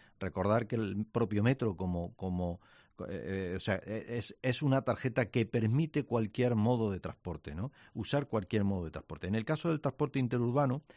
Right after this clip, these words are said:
la media de Andalucía de crecimiento de, de uso de la tarjeta en todos los consorcios, en los nueve consorcios de transporte, está en torno al diecisiete coma siete por ciento de crecimiento.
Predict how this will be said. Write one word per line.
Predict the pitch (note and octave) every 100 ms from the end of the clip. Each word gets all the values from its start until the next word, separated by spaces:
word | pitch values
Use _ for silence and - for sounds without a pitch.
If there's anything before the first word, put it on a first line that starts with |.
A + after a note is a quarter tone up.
| - - -
la | A2+ A2
media | C#3 D3+
de | C#3
Andalucía | A#2+ A2 G2+ - C#3+ A2
de | F#2+
crecimiento | F#2 F#2+ - G2+ C#3 A#2+ A2+
de, | G#2 F#2
de | G2 G2
uso | G2+ B2+ -
de | G#2+
la | G2+
tarjeta | F2+ F2+ - C3 - F2+ - - -
en | - G2
todos | G#2+ B2 A#2
los | G#2
consorcios, | - G2 - A#2+ G#2 G#2
en | G2
los | E2+
nueve | F2+ B2+ B2
consorcios | G#2+ F#2+ G#2+ F#2
de | F#2
transporte, | E2+ - A2 -
está | G2+ A#2
en | A2+
torno | A2 A2+ A2
al |
diecisiete | F#2+ F#2 F#2 - B2 G2
coma | G#2+ G2
siete | A2 G2+
por | F#2 F2+
ciento | G2+ G#2 G#2+ G#2+ - - -
de | G#2+ G#2
crecimiento. | F#2+ E2+ F2 F2+ E2 -